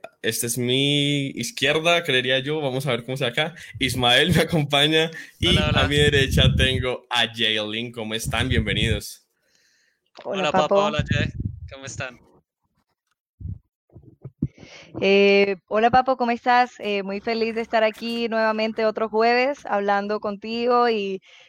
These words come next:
Speaker 3: eh, siempre con, con nuevos invitados. En el día de hoy nos acompaña una persona que admiro mucho, <laughs> eh, pues, por la carrera que tengo y, y eso, y espero que la conversación sea bastante interesante.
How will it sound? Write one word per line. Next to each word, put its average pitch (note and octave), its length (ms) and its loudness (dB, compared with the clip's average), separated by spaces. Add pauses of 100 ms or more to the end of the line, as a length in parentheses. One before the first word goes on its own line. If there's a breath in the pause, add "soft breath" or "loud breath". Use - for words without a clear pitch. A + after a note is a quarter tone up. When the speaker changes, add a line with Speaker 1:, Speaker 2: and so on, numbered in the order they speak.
Speaker 3:
eh, F#3+ 400 -4
siempre G#3 340 -4
con, G3+ 460 0
con G3+ 220 -4
nuevos G3+ 320 0
invitados. A3+ 760 2
En G#3+ 140 -6
el G3 140 -4
día G#3 220 4
de G#3+ 120 4
hoy G#3+ 460 -2
nos G#3+ 180 -4
acompaña G3+ 540 -4
una G#3+ 160 0
persona G#3 500 -2
que G3 460 -2 (360 soft breath)
admiro G#3 380 0
mucho, A#3+ 460 0 (180)
<laughs> - 240 -2 (320 loud breath)
eh, G3+ 840 2 (380)
pues, A#3+ 220 2
por A3 180 -2
la G#3+ 140 6
carrera G3+ 380 4
que A3 100 -2
tengo A3+ 400 2
y, A3+ 60 4
y G3+ 420 -4
eso, B3+ 360 0
y G3 420 -4
espero G3 340 -2
que A3+ 120 -2
la G#3+ 140 4
conversación F#3+ 800 -4
sea G3 460 2
bastante G3 580 -4
interesante. F#3+ 880 -6